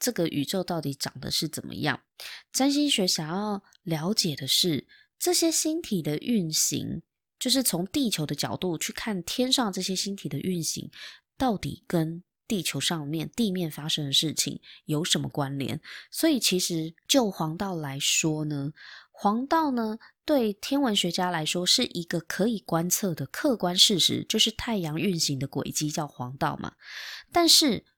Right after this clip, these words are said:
黄道对占星学家来说呢，是古人记录星体位置的系统，它只是一个系统而已，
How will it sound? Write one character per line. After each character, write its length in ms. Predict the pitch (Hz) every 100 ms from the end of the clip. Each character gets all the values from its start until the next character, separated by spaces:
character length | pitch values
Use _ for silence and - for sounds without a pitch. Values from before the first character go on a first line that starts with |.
| _ _
黄 400 | - 180 196 277
道 180 | 311 240
对 160 | 208
占 220 | - 175
星 200 | 180 185
学 200 | 185 143
家 200 | 135 139
来 160 | 139 131
说 280 | 131 147 143
呢， 220 | 135 135
是 180 | - 277
古 320 | 277 175 139
人 180 | 139 139
记 300 | - 233 202
录 180 | 202 170
星 380 | - 220 214 233
体 260 | - 147 -
位 160 | 185
置 240 | 160 170 151
的 120 | 139
系 380 | - - 254 160
统， 240 | - - _ _ _ - - - _
它 160 | - 320
只 240 | 320 175
是 220 | - 220
一 100 | 196
个 140 | 170 165
系 300 | - - 208
统 280 | - 135 131
而 160 | 127
已， 220 | 139 127